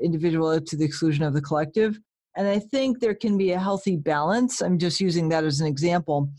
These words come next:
a healthy balance between fully actualizing yourself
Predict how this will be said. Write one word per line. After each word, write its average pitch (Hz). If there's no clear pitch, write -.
a 175
healthy 220
balance 190
between 180
fully 269
actualizing 185
yourself 170